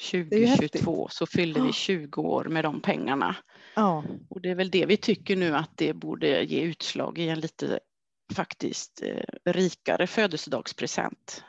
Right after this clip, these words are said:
Speaker 2: eh, från
Speaker 1: Precis.
Speaker 2: regeringen och vår, i vår lilla budget.
Speaker 1: Ja, det är kanske en bra ingång för att kunna
Speaker 2: Mm.
Speaker 1: <laughs> få lite mer. Mm.
Speaker 2: Tycker jag vore
Speaker 1: Ja.
Speaker 2: värdefullt,
Speaker 1: Ja.
Speaker 2: verkligen, efter alla år.
Speaker 1: Vad om du
Speaker 2: Höja
Speaker 1: skulle
Speaker 2: den
Speaker 1: säga
Speaker 2: insatsen.
Speaker 1: vad du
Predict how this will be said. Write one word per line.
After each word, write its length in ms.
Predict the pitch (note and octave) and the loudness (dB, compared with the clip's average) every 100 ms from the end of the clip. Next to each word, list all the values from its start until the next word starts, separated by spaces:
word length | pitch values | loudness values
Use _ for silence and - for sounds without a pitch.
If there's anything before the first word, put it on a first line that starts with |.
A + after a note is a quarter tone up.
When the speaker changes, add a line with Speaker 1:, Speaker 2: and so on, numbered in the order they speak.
| - G3+ | -10 -4
Speaker 2:
eh, 260 | F#3+ F#3 | 0 0
från 200 | F3+ F3 F3 | -2 -4 -2
Speaker 1:
Precis. 540 | E3+ G3+ A3 - - | -2 -2 -4 -8 -2
Speaker 2:
regeringen 720 | F#3 E3+ D#3+ - - - - F3+ - | -2 0 0 -2 -4 -6 -6 -4 -4
och 120 | - | -4
vår, 200 | E3+ F3 - _ | -6 -10 -12 _
i 100 | G#3 | 0
vår 120 | G3 F#3+ | 2 2
lilla 260 | F3+ F3 | 2 2
budget. 640 | E3+ D#3+ - - - - - | 2 0 0 -4 -4 -6 2
Speaker 1:
Ja, 340 | G3+ G3 F#3+ - - - _ | 4 4 2 -4 -14 -20 _
det 40 | G#3+ | -6
är 40 | |
kanske 260 | A#3 A3+ A3+ | -4 0 2
en 80 | |
bra 180 | A3+ G3 | 4 4
ingång 300 | G3 F3 D#3 | 2 0 -2
för 140 | - - | 0 0
att 320 | E3 - - - - - _ - - | -4 -8 -20 -20 -20 -20 _ 2 6
kunna 240 | A#3 G#3+ - - | 6 6 2 0
Speaker 2:
Mm. 380 | - E3 C3+ C#3 | -2 -2 -2 2
Speaker 1:
<laughs> 100 | B3 | 6
få 140 | G#3+ | 6
lite 280 | A3+ - C4 | 4 2 0
mer. 240 | A#3 G3+ - _ - - - _ _ _ _ _ _ _ | 0 -4 -14 _ -20 -20 -20 _ _ _ _ _ _ _
Mm. 260 | F#3+ F#3+ G3 _ _ | -6 -6 -8 _ _
Speaker 2:
Tycker 340 | - G3+ - F3+ | -4 -4 0 0
jag 80 | F3 | 2
vore 240 | F3+ F3 | 2 4
Speaker 1:
Ja. 60 | F#3+ | 6
Speaker 2:
värdefullt, 720 | F#3+ F#3+ - - - - - | 6 4 -2 -6 -6 -10 -4
Speaker 1:
Ja. 60 | |
Speaker 2:
verkligen, 880 | F#3 G3 G#3 G#3 G3+ D#3 G3 G#3+ E3 - - - _ _ - | 2 4 6 4 2 2 2 2 -2 -8 -14 -14 _ _ -12
efter 320 | F#3 - F#3 | -6 -4 0
alla 260 | F#3 E3+ D#3+ | 0 0 -2
år. 240 | - - - _ _ _ _ _ - | -2 -4 -8 _ _ _ _ _ -10
Speaker 1:
Vad 260 | - A#3+ | 0 2
om 100 | B3+ | 4
du 80 | A#3 | 2
Speaker 2:
Höja 100 | - | 2
Speaker 1:
skulle 160 | A#3+ A3+ | 2 2
Speaker 2:
den 80 | - | 4
Speaker 1:
säga 120 | A#3 | 4
Speaker 2:
insatsen. 240 | G#3 G3 | 6 4
Speaker 1:
vad 140 | G3 F#3+ | 2 2
du 480 | F#3+ F#3+ F#3+ C#4+ | 4 4 0 -4